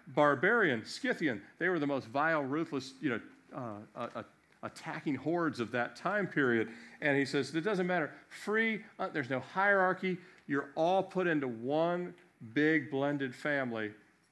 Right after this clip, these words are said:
and all equal footing at the cross." Amen? So we're standing in this newness, but we're also standing together.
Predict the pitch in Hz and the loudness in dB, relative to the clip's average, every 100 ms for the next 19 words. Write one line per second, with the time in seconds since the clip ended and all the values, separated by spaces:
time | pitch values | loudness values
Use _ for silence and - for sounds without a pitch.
0 | - 120 120 120 - 135 131 113 - 117 | -10 -4 -2 -2 -4 -8 -6 -8 -6 -6
1 | 101 92 - 101 82 78 - 95 104 135 | -6 -8 -12 -14 -14 -12 -8 -4 -2 -4
2 | 143 _ _ _ _ _ _ _ _ _ | -8 _ _ _ _ _ _ _ _ _
3 | _ _ _ _ _ _ _ _ _ _ | _ _ _ _ _ _ _ _ _ _
4 | _ - 131 113 104 - 135 135 120 107 | _ -12 -6 -4 -4 -2 -2 -2 -2 -6
5 | 107 _ _ _ _ _ _ _ - 113 | -10 _ _ _ _ _ _ _ -12 -4
6 | 120 113 143 151 110 - 123 127 165 170 | -4 -2 0 0 0 -2 -2 0 0 -2
7 | 156 - 156 156 147 131 143 165 98 | -4 -2 -2 -2 -4 -4 -6 -6 -10